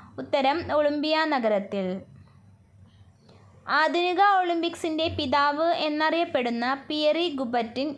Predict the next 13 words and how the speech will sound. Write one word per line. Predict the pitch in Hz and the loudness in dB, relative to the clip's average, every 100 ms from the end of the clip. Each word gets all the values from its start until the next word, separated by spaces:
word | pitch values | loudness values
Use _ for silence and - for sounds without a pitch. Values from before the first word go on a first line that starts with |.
| - | -2
ഏത് | 294 320 311 | 0 2 2
രാജ്യക്കാരനാണ്? | 370 320 262 269 269 240 233 220 202 196 190 196 - - - - - | 2 2 2 0 2 0 2 0 0 0 -2 -6 -12 -20 -20 -18 -12
ഉത്തരം | 277 269 254 311 494 - - - - - - | -2 2 2 0 -2 -14 -20 -20 -20 -20 -8
ഫ്രാൻസ്. | - 269 240 214 220 - - - - - - - - - - - - - - - - - - - - - - - - - - - - | 0 2 2 0 -4 -10 -16 -20 -20 -20 -20 -20 -20 -20 -20 -20 -20 -20 -20 -20 -20 -20 -20 -20 -20 -20 -20 -20 -20 -20 -20 -20 -10
ഇന്ത്യൻ | 320 359 339 427 427 | -4 -2 0 0 2
ഹോക്കി | 392 330 320 302 262 | 4 2 0 -4 -2
ടീം | 285 294 285 | -4 -4 -2
ആദ്യമായി | 277 285 262 339 381 349 349 | 0 2 0 0 2 2 0
സ്വർണ്ണ | 349 269 262 | 0 0 0
മെഡൽ | 269 262 302 | 0 0 0
നേടിയത് | 302 254 233 233 277 | 0 -2 0 0 0
ഏത് | - 294 330 320 | 0 2 2 4
ഒളിമ്പിക്സിലാണ്? | 285 247 247 247 311 269 202 185 | 2 2 -2 -4 -2 0 2 0